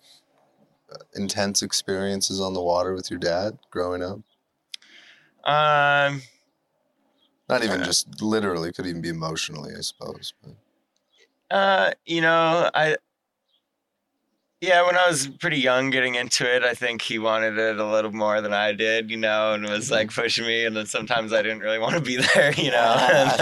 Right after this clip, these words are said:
Speaker 2: And,
Speaker 1: feel
Speaker 2: like,
Speaker 1: you, yeah.
Speaker 2: it was a, uh,
Speaker 1: That's how I am top down. Tw-,
Speaker 2: Yeah.
Speaker 1: 'cause I think about that a lot to my son,
Speaker 2: <laughs> Uh-huh.
Speaker 1: you know? And there's, it's odd 'cause there's some things that are, like, good to do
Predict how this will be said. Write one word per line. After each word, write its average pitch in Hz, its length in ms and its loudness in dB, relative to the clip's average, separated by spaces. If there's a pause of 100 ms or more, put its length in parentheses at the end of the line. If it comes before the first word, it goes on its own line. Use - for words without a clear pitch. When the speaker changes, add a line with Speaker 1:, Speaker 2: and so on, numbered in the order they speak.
Speaker 2:
And, - 0 -
Speaker 1:
feel 127 100 4 (120)
Speaker 2:
like, 131 100 0
Speaker 1:
you, 107 160 -2
yeah. 117 420 2 (220)
Speaker 2:
it 101 180 0
was 95 160 -4
a, 95 400 -2 (220)
uh, 95 500 0 (500)
Speaker 1:
That's 98 140 0
how 107 160 4
I 104 100 4
am 101 160 0
top 101 320 0
down. 76 420 -8
Tw-, - 80 -12
Speaker 2:
Yeah. 101 180 2
Speaker 1:
'cause 104 140 0
I 107 140 6
think 175 200 2
about 123 240 4
that 120 100 4
a 113 80 4
lot 110 180 4
to - 80 -6
my 98 140 -2
son, 90 460 0 (180)
Speaker 2:
<laughs> - 180 -20
Uh-huh. 95 380 0 (240)
Speaker 1:
you 92 100 -8
know? 85 360 -6 (120)
And 104 380 -2 (400)
there's, 113 560 0
it's - 260 -6
odd 123 280 4
'cause 110 160 -2
there's 101 160 0
some 113 200 0
things 104 360 0
that 98 120 0
are, 92 120 -2
like, 87 400 -2
good 107 320 -4
to 123 80 -6
do 123 380 -4